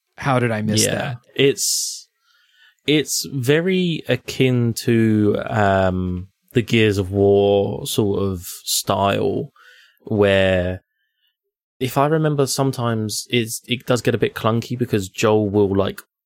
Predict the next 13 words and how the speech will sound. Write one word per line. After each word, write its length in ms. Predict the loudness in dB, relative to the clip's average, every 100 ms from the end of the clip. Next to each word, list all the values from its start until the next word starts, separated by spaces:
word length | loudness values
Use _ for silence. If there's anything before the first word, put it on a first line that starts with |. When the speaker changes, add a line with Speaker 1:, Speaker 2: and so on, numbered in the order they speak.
| _ _
Speaker 2:
auto 800 | 0 2 2 2 2 2 0 -2 -6
cover 540 | -4 -2 0 2 0 -2
when 280 | -4 0 2
you're 100 | 2
near 300 | 2 2 4
a 40 | 2
low 240 | 4 2
wall 640 | 4 4 4 4 2 0 0
or 120 | 0
Speaker 1:
Mm-hmm. 80 | 2
Speaker 2:
things 220 | 2 2
like 180 | -2 -2
that. 320 | 0 0 -2